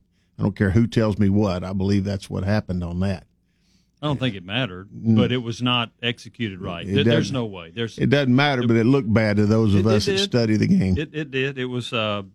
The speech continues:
Speaker 2: that was what it, it probably should have run out,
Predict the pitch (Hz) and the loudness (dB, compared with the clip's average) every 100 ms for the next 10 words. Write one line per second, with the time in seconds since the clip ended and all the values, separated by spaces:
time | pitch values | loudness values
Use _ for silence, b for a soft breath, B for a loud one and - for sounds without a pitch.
0 | - - 127 135 131 127 - _ _ _ | -20 -14 -4 -2 0 -2 -4 _ _ _
1 | _ _ _ _ _ _ _ _ 147 170 | _ _ _ _ _ _ _ _ -2 -2
2 | 147 170 _ _ 151 131 180 214 196 139 | -2 -10 _ _ -8 -6 -4 -2 -2 -2
3 | 135 - 151 185 180 190 190 190 196 196 | -4 -2 -2 -2 -2 0 0 0 -2 -4